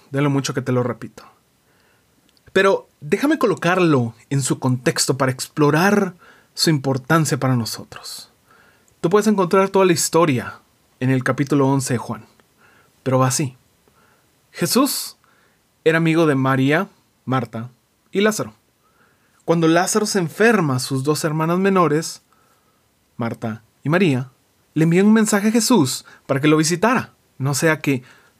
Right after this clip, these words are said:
algo le pasara. Pero Jesús ya sabía que iba a pasar,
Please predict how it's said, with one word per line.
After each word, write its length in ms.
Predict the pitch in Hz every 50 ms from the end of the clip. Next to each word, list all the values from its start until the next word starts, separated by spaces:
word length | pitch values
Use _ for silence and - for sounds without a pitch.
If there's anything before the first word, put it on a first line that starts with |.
| _ _ -
algo 240 | - 120 113 131
le 100 | 127 123
pasara. 420 | 127 - 127 - 202 226 233 - - _ _ _ _ _ _ _ _ _ _ _ _ _ _ _ _ _ _ _ _ _ _ _ _
Pero 180 | - 170 170 185
Jesús 760 | 175 220 214 214 - 254 240 220 214 - - - - - - _ - - - _ _ _ _ _ _ _ _ _ _ _ -
ya 220 | 127 123 156 151
sabía 380 | - - 151 143 160 180 170 131
que 100 | - 131
iba 120 | 120 113
a 40 | 110
pasar, 320 | - 110 - - - -